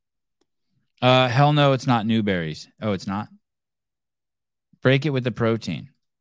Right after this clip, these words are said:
Oh. A G, oh, here we go. A pool boy. A G one sucks. Stuff is, like, a hundred dollars a bag. As much a riff off as that flavored melatonin crap from Beam.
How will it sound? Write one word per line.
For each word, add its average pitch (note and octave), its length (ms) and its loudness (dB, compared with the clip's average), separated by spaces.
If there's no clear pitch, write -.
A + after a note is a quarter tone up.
Oh. - 240 -16
A B2+ 140 2
G, D3+ 140 -2
oh, D3+ 160 2
here A#2 160 -2
we C#3 80 -2
go. E2+ 200 -6
A G#2 120 -10
pool D3 160 -2
boy. A#2+ 200 -2
A B2 140 -4
G C#3+ 160 -2
one C3+ 180 -2
sucks. A#2+ 320 -4
Stuff A#2+ 220 -6
is, B2 80 -8
like, A2 140 -6
a - 20 -8
hundred A#2 200 -6
dollars A2 260 -4
a G2+ 40 -8
bag. G2 400 -4
As F#2+ 140 -8
much A2 220 -2
a A2+ 40 -6
riff G#2+ 220 -4
off G2+ 220 -2
as F#2 180 -10
that F#2 160 -6
flavored G2 320 -4
melatonin F#2+ 640 -6
crap F2+ 280 -8
from F2+ 240 -6
Beam. E2+ 280 -6